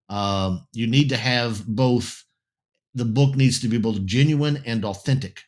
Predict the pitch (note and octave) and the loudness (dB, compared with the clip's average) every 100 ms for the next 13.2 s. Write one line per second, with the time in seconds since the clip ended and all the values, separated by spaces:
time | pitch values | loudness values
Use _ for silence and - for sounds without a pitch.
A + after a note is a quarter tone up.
0 | - F#2 A2+ A2+ B2+ C3+ - D3+ C3+ C#3+ | -12 -4 -2 0 4 4 4 0 2 -2
1 | C#3 G#2 B2+ F2+ - - _ _ _ - | -2 -4 -4 -6 -8 -18 _ _ _ -12
2 | F#2+ G#2 - F3 E3 A#2+ G#2+ A#2 A2 G#2 | -8 -6 0 4 4 4 0 0 0 -2
3 | - - _ _ _ - B2+ A2+ G#2+ C3+ | -6 -12 _ _ _ -4 0 0 0 2
4 | D#3 F#2 F#2 F#2 _ _ _ _ A2+ G#2 | 2 2 -2 -4 _ _ _ _ -10 -6
5 | F#2+ D#3 E3 - D#3+ E3+ - C3 C#3+ B2+ | 2 2 2 -2 0 0 0 2 4 4
6 | F#2 E2+ - _ _ _ _ _ - A2+ | 2 -4 -12 _ _ _ _ _ -12 -6
7 | G#2 F#2+ F#2+ G#2 G#2+ A#2 D#3 C3+ - B2 | -4 -6 -8 -14 -2 4 4 2 -8 -4
8 | B2 A#2 - _ _ - A2+ A#2+ A#2 A2+ | -2 -2 -4 _ _ -14 -6 -2 -2 0
9 | A2 G2+ G2 G2 G2 G#2 G2 F#2 F2 E2+ | -2 -2 -4 -6 -8 -6 -4 -2 -4 -8
10 | _ _ _ _ _ C#3 A#2 A2+ A2 F#2 | _ _ _ _ _ -4 -2 0 -2 -4
11 | - - _ _ - C3 C#3 - A#2+ A2 | -6 -10 _ _ -4 -2 -2 -2 -2 -2
12 | G#2 B2+ E2+ E2+ _ _ _ _ - G2+ | 0 -2 -2 -14 _ _ _ _ -18 -8
13 | A#2 G#2 | -4 -6